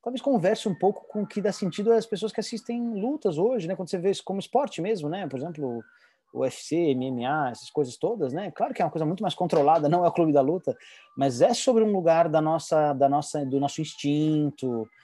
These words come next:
é sobre um lugar do, de um competir, do, do, do não, enfim.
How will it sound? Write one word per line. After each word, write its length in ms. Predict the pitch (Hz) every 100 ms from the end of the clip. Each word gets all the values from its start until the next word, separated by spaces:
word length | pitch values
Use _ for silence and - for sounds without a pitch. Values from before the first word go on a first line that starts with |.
| _ -
é 120 | 135
sobre 200 | 165 147
um 80 | 156
lugar 400 | 147 135 147 139
do, 220 | 135 131
de 120 | 123
um 160 | 131 120
competir, 680 | 139 147 139 - 160 160
do, 140 | 123 127
do, 220 | 123 120
do 180 | 117 120
não, 400 | 120 135 151 165 131 123
enfim. 260 | 147 -